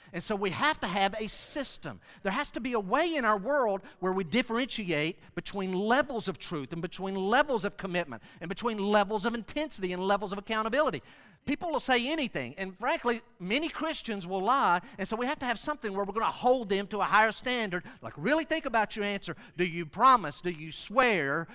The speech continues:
that you're going to?" And so we still have to have that. Others will go the next step and say, "Hey, here's the kicker. God himself swears with oaths." "Jeff, is that true?" Absolutely, it is true.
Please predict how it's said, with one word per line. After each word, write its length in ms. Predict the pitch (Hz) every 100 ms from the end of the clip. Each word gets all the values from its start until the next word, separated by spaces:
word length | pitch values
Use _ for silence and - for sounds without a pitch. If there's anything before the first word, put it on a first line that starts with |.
| -
that 160 | 170 -
you're 100 | 190
going 280 | 196 196 175
to?" 260 | 190 185
And 100 | 208
so 80 | 208
we 120 | 202
still 260 | - - 339
have 140 | 320
to 120 | -
have 300 | 269 349 381
that. 320 | 156 98 - _ _ _ _ _ _ _ _ _ _ _ _
Others 280 | 120 139 156
will 60 | 151
go 120 | 156
the 80 | 151
next 300 | 170 170 -
step 260 | 127 113
and 100 | 120
say, 140 | 135 120
"Hey, 240 | 160 165 - _
here's 220 | - 180 202
the 80 |
kicker. 440 | 160 - 208 - 120 - _ 117
God 440 | 190 226 247 240
himself 840 | 180 208 196 - 262 302 226 165 - -
swears 720 | - - 196 185 170 156 139
with 400 | 147 151 135 - _
oaths." 880 | 139 131 107 85 73 - - - - _ _ _ _ _ _ _ _ _ _ _ _ _
"Jeff, 260 | - 101 -
is 60 | 135
that 160 | 170
true?" 340 | - 285 240 95 _
Absolutely, 680 | 107 113 - 127 139 143 135
it 60 | 139
is 140 | 147
true. 300 | - 143